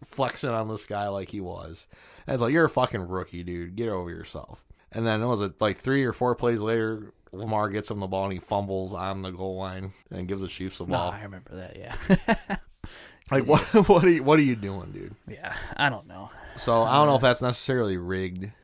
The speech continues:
Speaker 2: But I think, but I think even, even, like, like, games in the past, like, like, like, whatever, whatever is, like, a good storyline as well. Like,
Speaker 1: Well, I mean, it's tough to ignore the fact that Mister Pfizer, Mister Taylor Swift is in the fucking Super Bowl.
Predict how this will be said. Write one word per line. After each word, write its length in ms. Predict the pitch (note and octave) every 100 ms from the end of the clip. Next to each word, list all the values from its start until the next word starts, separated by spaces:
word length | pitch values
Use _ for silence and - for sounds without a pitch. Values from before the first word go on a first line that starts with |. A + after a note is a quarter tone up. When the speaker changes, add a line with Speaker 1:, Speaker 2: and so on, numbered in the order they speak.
| -
Speaker 2:
But 100 | A2
I 100 | C#3+
think, 360 | E3+ E3 D3 C3+
but 160 | C3 -
I 100 | D#3+
think 220 | A#3+ C#3
even, 480 | D#3 D3+ C#3 B2+ B2 - -
even, 540 | D3 C#3+ C3 A#2+ A2+ - _
like, 380 | B2+ A2+ G#2 - - _
like, 180 | A2+ A2
games 280 | B2 C3+ C#3
in 100 | C3
the 80 | A2+
past, 480 | - A#2+ B2 - B2+
like, 260 | A#2 -
like, 340 | C3 B2 - - _ -
like, 180 | A#2+
whatever, 480 | B2+ D#3 F#3+ G3+ F#3+
whatever 340 | D3 D#3 F#3+ G3
is, 140 | D#3
like, 160 | C#3+ C3
a 60 |
good 300 | B2 C3+ C3+
storyline 840 | - - B2 A#2+ A2 F#2 D#2 C2+ - _ _ A#2+
as 180 | A2+
well. 340 | A2 G#2 - - - - -
Like, 320 | A#2 G#2+ G2+ -
Speaker 1:
Well, 160 | D#3+
I 100 | D#3
mean, 180 | F3+ E3+
it's 140 | D#3
tough 220 | - F3+ -
to 80 |
ignore 260 | D3 C#3 D3+
the 80 | C3
fact 260 | D3 C3+ B2
that 220 | G#2+ G#2 C3+ -
Mister 300 | C3+ - C3
Pfizer, 760 | - A#2+ C3+ B2 A#2 A#2 C3 - _ -
Mister 300 | A#2+ - A#2+
Taylor 360 | C3 C3 A#2
Swift 380 | - B2 B2+ -
is 100 | G#2+
in 80 | G#2+
the 80 | G2
fucking 400 | A2+ G#2+ F#2+ F#2
Super 320 | - - F#2+
Bowl. 280 | F2+ E2+